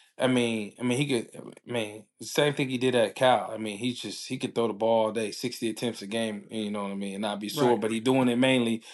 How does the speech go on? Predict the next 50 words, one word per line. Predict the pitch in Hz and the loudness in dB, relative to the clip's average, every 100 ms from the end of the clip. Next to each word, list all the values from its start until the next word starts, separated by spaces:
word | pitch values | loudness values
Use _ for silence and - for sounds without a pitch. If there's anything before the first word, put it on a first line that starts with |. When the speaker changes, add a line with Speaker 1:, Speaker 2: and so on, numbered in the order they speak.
| - | -10
Speaker 1:
from | - 117 | 0 0
the | |
pocket. | 98 143 143 - - _ | 4 2 2 -2 -18 _
You | 117 | 2
know, | 117 | 4
Speaker 2:
Right. | 104 | 4
Speaker 1:
Deshaun, | 131 143 139 127 117 - - - - | 4 6 6 6 6 2 -8 -20 -2
you | 127 | 6
know, | 123 117 | 8 8
he, | 131 | 8
Speaker 2:
Escape. | 123 110 | 6 4
Speaker 1:
he's | 120 | 4
an | 123 | 6
escape | 120 120 - 185 170 | 6 4 4 4 6
artist, | 104 95 - - _ - | 2 2 -8 -12 _ 2
right? | 120 120 120 | 6 8 6
And | - 113 113 | 0 2 2
then | 110 | 4
he's | 123 123 | 4 6
looking | 127 123 117 | 4 6 4
to | |
escape | 113 - 131 123 | 4 2 2 4
the | 120 | 2
pocket | 131 123 117 | 2 2 0
and | |
get | 113 113 | 0 0
the | |
ball | 107 113 117 113 | 2 6 8 8
downfield. | 113 110 - 123 120 113 | 6 6 4 6 6 6
But | 120 104 - - - - | 2 2 -2 -16 -6 0
I | |
think | 139 180 131 | 4 4 2
the | |
cool | 123 165 160 | 4 6 6
thing | 151 131 | 4 4
about | 123 117 104 | 6 6 6
Jared | 131 131 113 107 - - - | 6 8 6 4 -6 -20 2
is | 127 120 110 107 - _ _ _ _ | 4 6 6 2 -2 _ _ _ _
he | - 160 | 4 6
was | 135 | 6
so | - 131 | 6 6
young | 110 101 139 143 127 | 4 4 6 6 6
and | 117 | 2
he | 110 | 0
took | - 117 | 0 -2
us | 101 | -2
to | - | -2
that | 104 101 | -2 -2
Super | - 110 104 | -2 -2 -2
Bowl. | 101 98 90 | -2 -4 -6